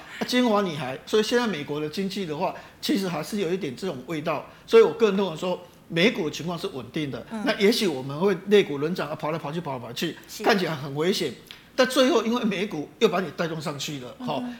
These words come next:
Speaker 1: 常常看到，哇，苹果创新高啊，道琼斯创新高，哎，台股那个卖压啊又减轻了，
Speaker 2: 嗯。
Speaker 1: 啊，买盘又进来了，
Speaker 2: 嗯哼。
Speaker 1: 换手又积极了，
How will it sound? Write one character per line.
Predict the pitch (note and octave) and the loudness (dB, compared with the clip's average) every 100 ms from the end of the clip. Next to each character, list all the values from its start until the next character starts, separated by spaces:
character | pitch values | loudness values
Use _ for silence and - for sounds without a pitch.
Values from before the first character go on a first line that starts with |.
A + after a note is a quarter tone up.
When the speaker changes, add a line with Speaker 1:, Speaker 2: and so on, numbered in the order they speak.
| - | -2
Speaker 1:
常 | G#3+ | 0
常 | G3+ | 0
看 | G3+ G#3+ | -2 0
到， | A3 F#3+ - | 2 0 -2
哇， | G#3+ G3+ F3+ | -2 -2 -2
苹 | G#3 | -2
果 | G3+ E3 | -4 -4
创 | F#3+ | -4
新 | F3+ F#3 | -4 -4
高 | F#3+ | -4
啊， | G3 F3+ - - - | -4 -6 -10 -10 -2
道 | G#3 | 0
琼 | A3+ F3+ | 0 -2
斯 | C#3+ | -4
创 | F#3+ | -6
新 | E3 F3 | -4 -2
高， | E3+ E3 - - - | 0 -2 -4 -18 -4
哎， | G3+ | -2
台 | G3 G3 | 2 2
股 | A3+ E3 | 2 0
那 | G3+ | -2
个 | F#3+ | 0
卖 | F#3+ F#3+ | 0 0
压 | F3+ F3 - | 2 0 -2
啊 | |
又 | E3+ | -4
减 | E3+ A#2 | -4 -6
轻 | A#2 D3+ | -6 -6
了， | C#3+ B2+ | -6 -8
Speaker 2:
嗯。 | C4+ B3 A3 | -8 -6 0
Speaker 1:
啊， | G#3 | 2
买 | E3+ - | 2 0
盘 | D#3 E3+ | -2 0
又 | F3+ | 0
进 | C4+ - | 0 -2
来 | B2+ B2 | -4 -6
了， | B2 C4+ | -8 -6
Speaker 2:
嗯 | |
哼。 | A#3+ | -2
Speaker 1:
换 | C#4+ - | 2 2
手 | - | 0
又 | G3 | -2
积 | - F3+ | -2 -4
极 | E3+ | -6
了， | C3 | -8